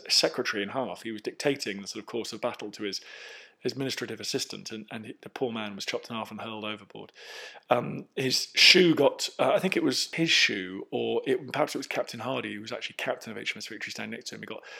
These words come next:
the buckle got hit by some shrapnel. And I think Nelson at that point says, you know, "This is too warm to last long." You know, he,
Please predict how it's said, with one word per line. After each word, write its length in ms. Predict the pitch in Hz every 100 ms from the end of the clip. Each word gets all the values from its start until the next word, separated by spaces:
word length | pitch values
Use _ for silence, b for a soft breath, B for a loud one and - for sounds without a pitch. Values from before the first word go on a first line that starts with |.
| B
the 60 | -
buckle 360 | - 139 -
got 200 | - -
hit 180 | - -
by 100 | -
some 180 | 104 110
shrapnel. 560 | - 120 - 113 117 - B B B B -
And 160 | 135 131
I 40 |
think 180 | 151 -
Nelson 320 | 143 131 131
at 60 | -
that 180 | 120
point 220 | - 117 107
says, 340 | - 123 107
you 80 | 110
know, 60 |
"This 180 | 107 -
is 80 | 120
too 300 | - - 151
warm 340 | 131 135 120
to 140 | 110 120
last 340 | 120 110 -
long." 300 | 127 110 104
You 80 | 127
know, 60 |
he, 100 | 123